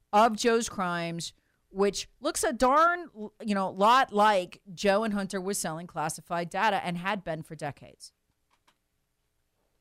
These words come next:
Now, keep in mind, I still wanna know about the Chinese nationals that came and went from the Penn Biden Center. Who were they?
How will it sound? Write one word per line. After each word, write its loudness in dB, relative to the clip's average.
Now, -8
keep -4
in -8
mind, 2
I 2
still -4
wanna -2
know 2
about 0
the -14
Chinese -6
nationals -4
that -12
came -8
and -10
went -12
from -18
the -16
Penn -8
Biden -8
Center. -16
Who -8
were -4
they? -6